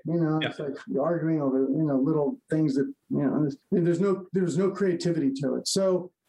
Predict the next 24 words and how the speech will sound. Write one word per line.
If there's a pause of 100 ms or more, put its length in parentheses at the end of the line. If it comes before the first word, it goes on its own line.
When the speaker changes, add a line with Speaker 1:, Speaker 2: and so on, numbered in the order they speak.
(120)
Speaker 1:
I
started (160)
getting
into
basketball,
which
was
a
little
bit
more,
you
had
a
little
bit
more
latitude
of
negotiation,
and
there
were
gu-,